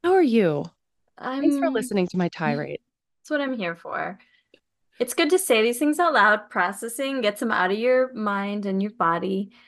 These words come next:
Speaker 2: I am good. I feel like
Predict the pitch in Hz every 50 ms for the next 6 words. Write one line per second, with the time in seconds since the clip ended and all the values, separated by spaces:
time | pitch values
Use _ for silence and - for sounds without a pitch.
0 | _ _ _ _ _ - - - 208 220 226 240 247 254 254 254 262 262 262 -
1 | - - - 208 208 202 202 196 196 196 196 196 196 - _ _ _ _ _ _
2 | _ _ _ _ _ _ _ _ _ - - 190 170 - - - - - 214 -
3 | - 302 302 294